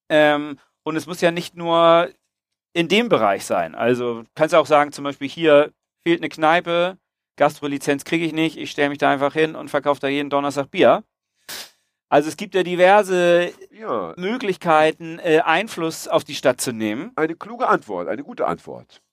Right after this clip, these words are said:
Speaker 2: Gefällt mir. So macht es Sinn.
Speaker 1: Und
Speaker 2: Es
Speaker 1: dann
Speaker 2: möchte ja
Speaker 1: wieder
Speaker 2: auch gar nicht jeder vielleicht mit Styropor,
Speaker 1: Ja.
Speaker 2: äh, oder mit Sprühdose oder was man da so macht.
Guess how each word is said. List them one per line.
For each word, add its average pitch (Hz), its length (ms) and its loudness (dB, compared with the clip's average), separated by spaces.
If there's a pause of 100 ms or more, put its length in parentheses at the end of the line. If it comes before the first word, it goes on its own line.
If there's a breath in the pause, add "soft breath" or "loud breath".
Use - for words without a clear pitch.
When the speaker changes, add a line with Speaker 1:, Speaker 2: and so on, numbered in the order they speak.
(200)
Speaker 2:
Gefällt 175 300 0
mir. 65 240 -12 (480)
So 151 160 -10
macht 165 240 -4
es 196 140 -10
Sinn. 131 200 -6 (640)
Speaker 1:
Und 156 120 4
Speaker 2:
Es 151 60 0
Speaker 1:
dann 156 100 6
Speaker 2:
möchte 151 140 2
ja 165 120 8
Speaker 1:
wieder 156 100 6
Speaker 2:
auch - 40 -8
gar 123 160 6
nicht 113 180 -10
jeder 110 260 6
vielleicht 104 360 2
mit 113 160 -10
Styropor, 107 520 -8 (300)
Speaker 1:
Ja. 98 200 4
Speaker 2:
äh, - 20 -2
oder 85 560 -6
mit 82 180 -14
Sprühdose 85 600 -8
oder 76 200 -4
was 71 160 -10
man 67 140 -14
da 65 160 -10
so 65 100 -20
macht. 65 200 -18